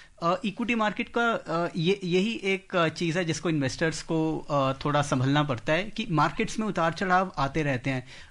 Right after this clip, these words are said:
Unlike एफ़डीज़, अ, ये एक linear तरीके से, अ, नहीं चलते हैं। Market में उतार चढ़ाव का माहौल हमेशा बना रहेगा। Chance की बात है कि ये जो, अ, गिरावट है, ये आपके निवेश करने के साथ ही शुरू हुई है, लेकिन आप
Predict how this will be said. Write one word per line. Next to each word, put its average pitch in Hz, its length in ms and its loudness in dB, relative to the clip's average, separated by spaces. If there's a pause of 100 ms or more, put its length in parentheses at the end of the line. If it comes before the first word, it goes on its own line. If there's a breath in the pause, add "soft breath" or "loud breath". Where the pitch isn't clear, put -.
(140 loud breath)
Unlike 190 460 4
एफ़डीज़, 170 580 2 (320 loud breath)
अ, 160 280 4
ये 170 140 2
एक 220 240 -2
linear 185 340 4
तरीके 175 380 2
से, 180 440 0
अ, 156 160 2
नहीं 143 220 2
चलते 131 300 -2
हैं। 123 60 -2
Market 127 400 -2
में 190 80 2
उतार 160 240 4
चढ़ाव 165 340 2
का 175 60 4
माहौल 165 220 2
हमेशा 143 320 2
बना 139 180 0
रहेगा। 127 240 -2
Chance 160 360 0
की 208 100 -2
बात 180 220 4
है 190 80 0
कि 208 240 -4 (320 loud breath)
ये 165 220 4
जो, 196 340 0 (300 loud breath)
अ, 151 140 4
गिरावट 139 560 2
है, 190 260 0
ये 175 100 0
आपके 175 400 -2
निवेश 165 340 2
करने 165 260 0
के 175 120 -4
साथ 139 240 0
ही 180 120 -4
शुरू 160 220 0
हुई 156 140 2
है, 190 120 0
लेकिन 208 260 -2
आप 214 160 -2